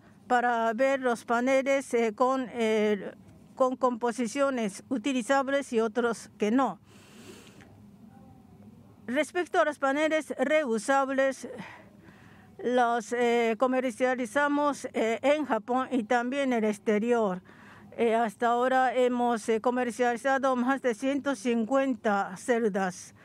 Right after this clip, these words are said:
Eh, respecto a las celdas,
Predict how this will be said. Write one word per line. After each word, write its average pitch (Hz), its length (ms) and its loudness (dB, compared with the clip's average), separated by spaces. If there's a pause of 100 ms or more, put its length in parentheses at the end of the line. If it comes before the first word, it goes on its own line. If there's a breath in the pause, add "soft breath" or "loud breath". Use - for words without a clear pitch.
(480 loud breath)
Eh, 233 160 2
respecto 285 580 -2
a 285 80 2
las 262 220 0
celdas, 233 920 -4